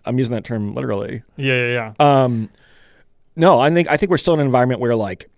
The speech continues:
Speaker 1: you take more reputational risk by predicting a Democratic win than a Republican one.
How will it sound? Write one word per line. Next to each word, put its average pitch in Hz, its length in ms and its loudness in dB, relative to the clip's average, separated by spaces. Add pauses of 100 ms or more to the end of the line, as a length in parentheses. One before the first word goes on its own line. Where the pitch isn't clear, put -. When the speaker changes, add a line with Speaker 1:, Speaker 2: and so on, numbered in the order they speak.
(440)
Speaker 1:
you 139 120 -4
take 135 260 -4
more 123 100 -4
reputational 120 560 -2
risk 139 200 2
by 110 60 -2
predicting 110 380 -4
a - 20 -8
Democratic 107 480 -6
win 113 100 -4
than 104 100 -4
a - 20 -4
Republican 113 480 -6
one. 147 320 -4